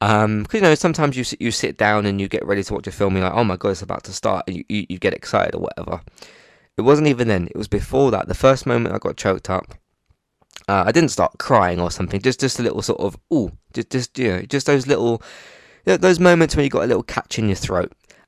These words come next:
And I said, "Can I have a ticket for Toy Story?" And she didn't hear me clearly. And it <laughs> got a little bit worse. And I was like, "I can't speak." Um, yeah, it was, uh,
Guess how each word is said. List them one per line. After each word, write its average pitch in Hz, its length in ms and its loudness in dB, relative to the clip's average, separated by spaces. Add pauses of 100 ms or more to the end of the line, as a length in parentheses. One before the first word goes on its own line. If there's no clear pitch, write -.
And 104 600 2
I 101 60 -4
said, 113 200 -2
"Can 120 120 -2
I 117 40 4
have 113 120 2
a 107 40 -4
ticket 110 240 -4
for - 60 -10
Toy 135 220 2
Story?" 87 440 -4
And - 140 -6
she 117 100 -4
didn't 107 240 0
hear 117 140 4
me 101 120 0
clearly. 87 480 -4 (520)
And 104 580 4 (840)
it 110 320 4
<laughs> - 80 -4
got 147 240 2
a 127 40 -2
little 110 240 -4
bit 107 260 0
worse. 120 500 4 (320)
And 110 100 2
I 107 40 6
was 107 100 4
like, 101 200 2
"I 147 60 4
can't 98 260 0
speak." 123 540 2 (360)
Um, 104 520 2 (560)
yeah, 104 500 2
it 110 200 0
was, 110 240 -2
uh, 107 420 0